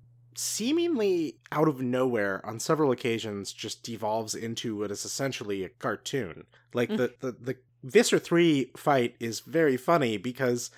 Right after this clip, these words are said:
Speaker 1: it has the classic, "No, I'm the real Visser three, shoot him"
Speaker 2: <laughs>
Speaker 1: type situation, in that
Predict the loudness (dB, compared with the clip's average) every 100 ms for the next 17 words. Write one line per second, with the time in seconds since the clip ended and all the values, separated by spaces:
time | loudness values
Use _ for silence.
0 | _ -2 0 2 6 8 8 4 -2 -4
1 | -4 -2 0 0 0 -2 -4 -10 -8 4
2 | 10 12 10 6 -2 _ 6 8 8 6
3 | 0 0 0 0 -2 -4 -6 -6 -2 2
4 | 4 4 2 -2 -2 4 6 6 2 -2
5 | -4 -6 -8 -2 -2 -2 -4 -4 0 0
6 | 0 -2 -2 -2 0 -2